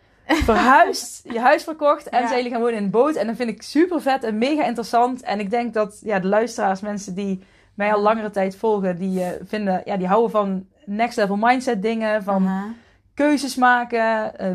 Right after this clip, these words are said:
Speaker 1: weten wat je wil.
Speaker 2: Mhm.
Speaker 1: In ieder geval in het moment weten wat je wil.
Speaker 2: Ja.
Speaker 1: En, eh, jij bent nog heel jong, vijfentwintig.
Speaker 2: Klopt.
Speaker 1: Dus, ehm, ja, dat vind ik nog interessanter dan.
Speaker 2: <laughs>
Speaker 1: Dus, eh, daarom heb ik, eh, ja, via Pim aan jou gevraagd of ik, eh,
Speaker 2: Ja.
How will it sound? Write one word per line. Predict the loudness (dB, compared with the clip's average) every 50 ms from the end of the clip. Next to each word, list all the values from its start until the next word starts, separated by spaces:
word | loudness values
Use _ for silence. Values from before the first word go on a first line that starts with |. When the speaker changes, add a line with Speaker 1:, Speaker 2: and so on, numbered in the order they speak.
| -2
Speaker 1:
weten | -2 -2 -2 -2 -2 0 0 0 0 0 0 2
wat | 2 2 2 0
je | -4 -2
wil. | 0 2 2 4 2 2 0 -2 -6 -10
Speaker 2:
Mhm. | -12 -10 -6
Speaker 1:
In | -2 -2
ieder | 0 0 0
geval | 2 4 4 4
in | 4 2
het | 0 0 -2
moment | -2 0 2 2 2 2 0 -2 -2
weten | -2 -2 -2 -4 -4 -6
wat | -6 -6 -6
je | -6
wil. | -6 -4 -2 -2 0 0
Speaker 2:
Ja. | 0 0 0
Speaker 1:
En, | 0 0 0
eh, | 0 0 -2 -4 -8 _ _ _ _
jij | -4 -2 -2
bent | 0 0
nog | -2 -2 0
heel | 0 0 2 2 2
jong, | 2 4 4 4 4 2 -2 0
vijfentwintig. | 0 0 2 0 -2 -6 -4 -6 -6 -4 -4 -6 -6 -6 -8 -10
Speaker 2:
Klopt. | -12 -10 -8 -8 -8 -8 -10 -8
Speaker 1:
Dus, | -6 -4 -4 -4 -4 -2
ehm, | 0 2 2 2 0 0 -2 -6 _ _ _ _ _ _ _ _
ja, | -2 0 0 2 0 -2 -6 -12 _ _ -12
dat | -10 -8
vind | -6 -6 -4
ik | -4
nog | -4 -4 -4 -6
interessanter | -8 -10 -8 -8 -6 -4 -4 -4 -2 -2 -2 2
dan. | 2 2 2 2 0 -2 -6 -10 -6 -4
Speaker 2:
<laughs> | -4 -4 -4 -8 _ _ _
Speaker 1:
Dus, | -10 -8 -4 -2
eh, | -2 -2 0 0
daarom | 2 2 2 2 0
heb | -4 -6 -8
ik, | -8 -6 -4
eh, | -4 -2 -4 -4 -8 -8
ja, | -6 -6 -6 -6 -6 -10 -16 _ -18 -10
via | -6 -6 -6
Pim | -4 -4 -2 -2 0
aan | 0 0 0
jou | 0 0 -2 -2
gevraagd | -6 -6 -6 -4 -4 -6 -8 -10
of | -14 -14 -14
ik, | -12 -6
eh, | -2
Speaker 2:
Ja. | 0 0 2 0 -2 -4